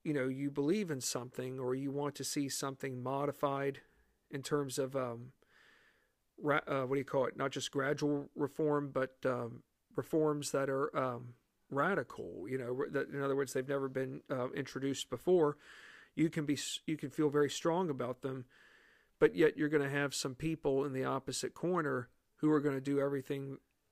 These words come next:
they can in their own power to, um, either, uh, slow down the process or, or halt it altogether. Now, did George Wythe marry? Yes, he w-, he did marry.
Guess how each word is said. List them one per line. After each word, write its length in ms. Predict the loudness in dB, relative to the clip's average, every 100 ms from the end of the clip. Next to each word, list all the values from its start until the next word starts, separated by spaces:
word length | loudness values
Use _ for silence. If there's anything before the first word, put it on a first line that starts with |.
| -20 _ _ _
they 200 | -4 0
can 340 | 0 0 0 0
in 100 | -2
their 120 | -4
own 160 | -4 -2
power 480 | 0 2 2 2
to, 420 | -2 -2 -2 0 -2
um, 340 | -4 -8 -14 -20 _ _ _
either, 540 | -2 0 2 0 0
uh, 160 | 0 -2
slow 340 | -2 0 0
down 300 | 2 0 0
the 80 | -4
process 640 | -2 0 0 0 0 0 -2
or, 380 | 0 2 2 -2 -10 -20 -20 0
or 160 | 0
halt 400 | 2 2 2 0
it 80 | -2
altogether. 800 | 0 -2 -2 -2 -2 -2 -6 -14 -20 _ _ _ _ _ _ _ _ _ _ _ _ _ _ _ -20 -20 -20 -20 -20 _ _ _ _ _ 2
Now, 360 | 6 6 4 0 -10
did 240 | 4 4 6
George 380 | 6 6 6 2
Wythe 320 | 0 0 -2
marry? 600 | -4 -2 -2 -4 -12 -18 -20 -20 _ _ -20 -20 -20 _ _
Yes, 360 | 2 4 6 2
he 160 | -4
w-, 180 | -4 -6 -6
he 140 | -6
did 200 | 6 8
marry. 520 | 8 0 -6 -8 -12